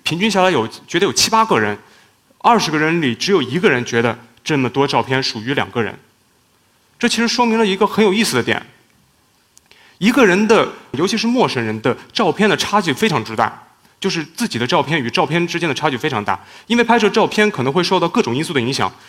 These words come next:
比方说光照、时间、环境，甚至是你的这个摄影器材本身。那么有的时候，这个一个陌生人他自己的照片差异大过人与人的差异，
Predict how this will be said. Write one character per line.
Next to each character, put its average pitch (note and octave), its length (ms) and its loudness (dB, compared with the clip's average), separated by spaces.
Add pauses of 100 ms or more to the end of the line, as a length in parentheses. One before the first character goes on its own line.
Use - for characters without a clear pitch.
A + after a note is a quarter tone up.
(120)
比 B2+ 80 -2
方 C#3+ 100 0
说 D#3+ 140 -4
光 F#3 260 2
照、 C#3+ 400 2
时 - 300 -2
间、 F3+ 220 2
环 B2+ 260 0
境， D3 180 -2
甚 A3 220 0
至 C3+ 80 0
是 F3+ 140 -2
你 A#2 100 -4
的 A2 80 -6
这 D#3 140 -6
个 D3 100 -4
摄 E3 220 0
影 A2+ 80 -4
器 - 160 -2
材 F#3+ 100 0
本 G3 160 -4
身。 E3+ 180 -4 (720)
那 B3 120 2
么 A3 120 2 (140)
有 C3+ 180 2
的 E3+ 80 0
时 F#3+ 160 0
候， F#3+ 240 0 (200)
这 A#3+ 140 0
个 D#3+ 200 0
一 D3+ 160 -2
个 B3+ 80 0
陌 B3+ 260 2
生 F#3+ 160 0
人 F#3 80 2
他 G#3 120 0
自 B3 240 -4
己 - 260 -6
的 A#2 100 -4
照 D#3 200 0
片 F#3 200 -2
差 F#3+ 280 0
异 A#2 240 -8
大 E3+ 160 2
过 E3+ 240 2
人 B2 200 2
与 G#3 120 0
人 A2 200 -2
的 C#3 80 0
差 G#2 220 -2
异， G#2 100 -6